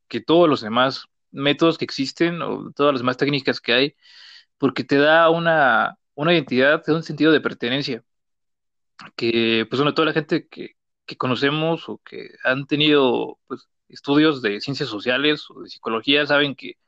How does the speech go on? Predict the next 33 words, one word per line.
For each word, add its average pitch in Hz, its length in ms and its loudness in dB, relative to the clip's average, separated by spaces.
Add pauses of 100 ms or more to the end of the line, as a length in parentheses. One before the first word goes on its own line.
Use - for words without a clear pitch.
(340)
que 147 120 2
es 156 80 4
algo 151 240 4
básico 147 480 0
del 135 180 -4
ser 143 160 0
humano, 143 520 -2
que 107 240 -12
siempre 165 320 0
necesita 139 300 0
pertenecer 120 440 -4
a 135 40 2
un 127 100 -2
grupo, 147 340 0
necesita 131 520 -2 (420)
sentir 156 600 0
que 127 300 0
es 135 180 -6 (400)
parte 151 340 2
de 127 120 4
algo. 143 360 0 (720)
Y 139 160 4
yo 156 80 6
creo 185 160 4
que 190 100 2
el 147 80 2
zodiaco 151 840 0 (120)
es 131 180 -2
el, 135 220 2
es 143 100 2
su 175 80 4
gran 147 180 4
éxito, - 460 -4